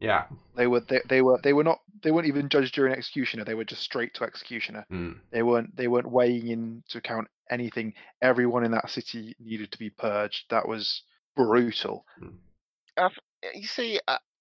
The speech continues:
Speaker 3: I think, I can't, I can't remember if this came up in a discussion or not, but I think that's kinda what angels do. They're not, they, they don't, you know, unless you are without sin, you are sinful.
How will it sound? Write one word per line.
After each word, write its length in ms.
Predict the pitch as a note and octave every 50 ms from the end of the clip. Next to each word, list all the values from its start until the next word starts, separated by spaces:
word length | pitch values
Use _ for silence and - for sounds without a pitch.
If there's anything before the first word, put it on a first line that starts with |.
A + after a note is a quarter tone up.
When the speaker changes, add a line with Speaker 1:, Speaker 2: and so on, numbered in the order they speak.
| _ _ _
Speaker 3:
I 80 | - -
think, 260 | - A3 A3+ A3 - - _ - - - - -
I 60 | - -
can't, 180 | - A3 G3+ -
I 60 | - - -
can't 140 | - F#3+ G3+
remember 240 | F#3 F#3+ F#3 F3+ F3
if 80 | D#3+
this 160 | D#3 E3 - -
came 200 | F#3 F3 E3+ E3+
up 100 | D#3 -
in 100 | D#3 D3
a 80 | C#3+ D3
discussion 460 | C#3+ - - - B2 - - F#2+ F#2+
or 80 | F#2 F2+
not, 300 | F2+ F2 E2+ D#2+ - - - - - _ _ _ _ _ _ _ -
but 160 | A#2 F#2 E2 - _ _ _ _ _ _ _ _ _ _ _ - - -
I 60 | - -
think 220 | - D3+ D3+ -
that's 180 | E3 D#3+ D#3 -
kinda 240 | - E3 D#3+ D#3+
what 160 | D#3 D#3 D3 - -
angels 460 | C#3+ D3 C#3+ C3+ C3 C3+ B2+ A2+ - - _ _ -
do. 320 | A2+ G#2+ G2 F2 D#2+ D2+ - _ _ _ _ _ _ _ _ _ -
They're 80 | C#3+ C3+
not, 280 | C3+ C3+ C#3 C#3+ - - - - _ _ _ _ _ _ _ _ _ _ _ -
they, 100 | - - - _ _ _ _ _ _ -
they 100 | D3+ D3
don't, 340 | C#3 D3+ D3 D3+ D3 C#3 - _ _ _ _ _ _ _ _ _ _ -
you 100 | - E3
know, 140 | D#3+ C#3+ C#3+
unless 320 | D#3 E3 F#3 F#3 - -
you 140 | F#3 E3 D3+
are 340 | D#3 D3 C#3+ C#3+ C#3 C#3 B2+ - _ _ _ _ _ _ _ _ _ _ C#3
without 380 | C#3+ D3+ C3+ C#3+ C3+ C3 A#2 - -
sin, 600 | - - - - D#3 C#3 A#2 G2 F2 G2 G2 G2+ _ _ _
you 260 | - C3 C3 A#2+ A#2+
are 260 | B2 A#2+ A#2 A#2 A2+
sinful. 480 | - - - C3+ A#2 G2+ - D#2 C2+ B1+